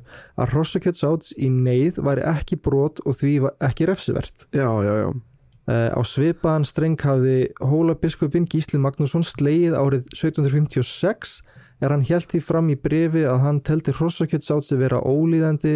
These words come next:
Speaker 1: að nauðsynjalausu, en vildi þó ekki meina að í því fælust nein, eh, kristinspjöll.
Speaker 2: Nei.
Speaker 1: Eh, vandamálið væri hin almenna hneykslun sem af átinu hlytist. Samkvæmt þessu var ástæða bannsins að Gísla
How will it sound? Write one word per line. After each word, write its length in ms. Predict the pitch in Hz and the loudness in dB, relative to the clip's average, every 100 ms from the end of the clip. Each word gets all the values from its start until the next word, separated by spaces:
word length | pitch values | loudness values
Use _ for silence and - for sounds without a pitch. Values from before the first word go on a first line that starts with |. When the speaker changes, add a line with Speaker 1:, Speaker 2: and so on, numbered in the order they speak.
| 139 | 0
Speaker 1:
að 220 | 131 127 - - - - | 0 -2 -4 -16 -12 -2
nauðsynjalausu, 1000 | 131 147 147 151 147 151 160 147 - 113 - - - | 0 2 0 0 2 2 2 0 0 -2 -2 -14 -6
en 120 | 127 123 | -2 0
vildi 240 | 139 143 | 2 2
þó 100 | 135 135 | 2 2
ekki 140 | 127 | 0
meina 400 | 127 143 147 139 139 - - | 2 2 2 2 0 -2 -2
að 320 | 123 123 123 - | 0 0 0 0
í 80 | 131 | -2
því 220 | - 131 | 0 -2
fælust 560 | - 135 135 127 117 - - - - | 0 0 2 0 -2 -10 -20 -10 -2
nein, 320 | 123 123 120 | 0 0 0
eh, 140 | 117 113 | 0 -2
kristinspjöll. 760 | - 135 151 - 120 - 110 - - _ - - | -2 -2 -2 -2 -4 -2 -4 -6 -20 _ -10 -2
Speaker 2:
Nei. 280 | 113 101 - _ _ _ _ - | 0 0 -4 _ _ _ _ -2
Speaker 1:
Eh, 160 | 117 | 0
vandamálið 460 | 117 139 139 135 131 | 0 0 0 2 2
væri 240 | 131 127 | 2 2
hin 240 | 127 131 127 | 2 2 0
almenna 440 | - 143 147 139 127 | -2 0 2 2 2
hneykslun 420 | 143 - - 135 | 0 -2 -2 0
sem 280 | 143 131 131 - - | 0 0 -2 -8 -8
af 200 | 127 123 | -2 -2
átinu 460 | - 127 147 151 135 | 0 0 0 0 0
hlytist. 480 | 147 151 - 113 - - - - - - | 0 -2 -2 -6 -8 -20 -20 -20 -20 -4
Samkvæmt 360 | 139 143 147 | -2 0 0
þessu 360 | 156 151 - 147 | 0 0 0 2
var 140 | 131 | 2
ástæða 420 | 127 143 - 139 131 | 2 0 0 0 2
bannsins 440 | 147 - 160 - | 0 2 0 0
að 160 | - - | -2 -2
Gísla 420 | 131 - 160 | -2 0 0